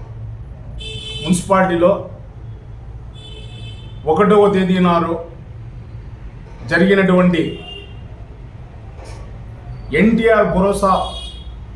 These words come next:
పింఛన్ పంపిణీ కార్యక్రమం చాలా విజయవంతంగా పేద ప్రజలైనటువంటి అవ్వాతాతలకు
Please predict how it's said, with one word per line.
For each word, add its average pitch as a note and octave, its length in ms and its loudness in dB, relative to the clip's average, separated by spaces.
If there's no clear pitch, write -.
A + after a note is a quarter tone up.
పింఛన్ G#3+ 480 6
పంపిణీ G3 360 4
కార్యక్రమం F3 760 2
చాలా F3+ 260 6
విజయవంతంగా F#3+ 960 4
పేద F#3+ 240 8
ప్రజలైనటువంటి F#3 1120 4
అవ్వాతాతలకు F#3+ 1080 4